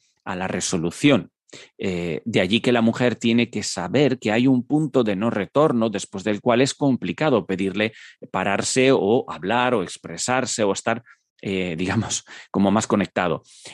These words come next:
Para eso hay que, y, y esto es, eh, cosa de los dos, dedicarle el tiempo adecuado antes.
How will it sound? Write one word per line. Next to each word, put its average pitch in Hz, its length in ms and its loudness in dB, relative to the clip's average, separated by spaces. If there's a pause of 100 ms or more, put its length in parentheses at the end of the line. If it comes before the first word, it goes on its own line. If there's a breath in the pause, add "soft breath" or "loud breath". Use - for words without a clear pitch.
(140 loud breath)
Para 104 200 0
eso 117 220 4
hay 123 140 4
que, 135 380 0
y, 82 400 -8
y 78 240 -4
esto 95 500 0
es, 90 300 -2
eh, 82 180 -10
cosa 90 240 -2
de 85 100 0
los 80 220 -4
dos, 123 340 4 (400 loud breath)
dedicarle 147 920 2
el 85 160 -2
tiempo 135 280 2
adecuado 104 640 0
antes. 95 680 -4